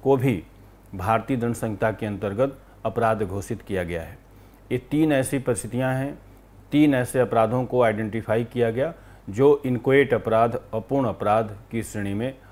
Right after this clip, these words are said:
रखा गया है, जिसके अंतर्गत वास्तविक क्षति तो नहीं होती, फिर भी अभियुक्त के द्वारा दूषित आशय के साथ, आपराधिक आशय के साथ कोई दोषपूर्ण कार्य किया जाए तो उसको दंडनीय बनाया गया है।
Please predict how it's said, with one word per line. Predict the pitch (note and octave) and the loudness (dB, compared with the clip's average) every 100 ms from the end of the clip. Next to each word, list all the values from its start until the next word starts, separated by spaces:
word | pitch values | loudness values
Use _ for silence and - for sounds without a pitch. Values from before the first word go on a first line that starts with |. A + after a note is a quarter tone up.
| - | -8
रखा | G#2 - G2 | -8 -4 -4
गया | F2 D#2+ | -4 -6
है, | D2 - - - - - - - - - - - - - - | -8 -18 -20 -20 -20 -20 -20 -20 -20 -20 -20 -20 -20 -20 -12
जिसके | G2 - E3 | -10 -2 2
अंतर्गत | D3 C#3 C3 C#3+ A#2+ | 4 4 2 2 2
वास्तविक | A2 G#2+ D3 C#3 | 2 0 -4 -6
क्षति | B2 C#3+ | -4 -4
तो | C3+ C#3 | 0 2
नहीं | D3+ | 4
होती, | C3+ G2 D3 F#3 - - - - | 2 0 -4 -6 -10 -20 -20 -2
फिर | D3+ C3+ | 0 2
भी | B2 E3 - - - | 0 -2 -6 -20 -4
अभियुक्त | A2 A2 C#3+ - | -2 0 -2 -2
के | C3 | 0
द्वारा | A2+ A2+ B2+ C3+ - - G#2 | 4 4 4 2 -4 -16 -8
दूषित | A2 D#3 D3 | -6 -2 2
आशय | A#2 - A2+ | 2 2 -2
के | A2+ | -2
साथ, | G#2 G#2+ A#2 - | -2 0 0 -2
आपराधिक | G#2+ A2+ A2 C3 B2+ | -6 0 0 2 2
आशय | G2+ A2 F#2+ | 0 0 -4
के | G2 | -4
साथ | F#2 G2 A#2+ C3 - - - - - - - | -4 -2 -2 -4 -14 -20 -20 -20 -20 -20 -8
कोई | A#2+ B2 | 0 2
दोषपूर्ण | A#2 B2 - C#3+ | 2 0 0 -2
कार्य | C3 A#2 G#2+ | 4 2 2
किया | G#2 F#2+ | -2 -2
जाए | F2+ G#2 D#3 - - - - | -2 -2 -4 -8 -20 -6 2
तो | D3 | 2
उसको | B2 - - B2+ C#3+ - - | 2 -2 -2 0 0 -6 -16
दंडनीय | G2+ G#2+ B2 B2+ B2+ | -8 -4 -2 0 -2
बनाया | G#2 G2 G#2+ | -4 -4 -6
गया | A#2 F2+ | -4 -4
है। | D#2+ D#2 | -6 -10